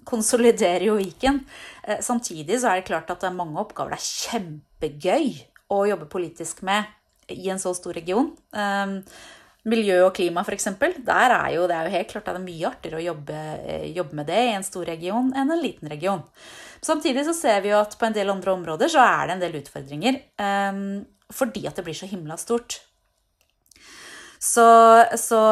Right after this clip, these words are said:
vår ambisjon om å sende oppløsningssøknad, det, den står fast. Eh, og jeg tror vel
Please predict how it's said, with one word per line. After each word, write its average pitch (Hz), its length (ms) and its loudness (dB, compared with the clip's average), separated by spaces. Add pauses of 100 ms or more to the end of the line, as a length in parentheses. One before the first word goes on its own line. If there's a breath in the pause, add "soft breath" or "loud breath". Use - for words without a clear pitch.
(120)
vår 190 160 2
ambisjon 196 500 -4
om 185 220 -6
å 185 160 -2
sende 175 240 -6
oppløsningssøknad, 165 960 -4
det, 190 400 0
den 196 260 0
står 160 300 -6
fast. - 540 -6 (100)
Eh, 202 240 4
og 214 140 2
jeg 214 180 4
tror 185 380 -4
vel 220 180 4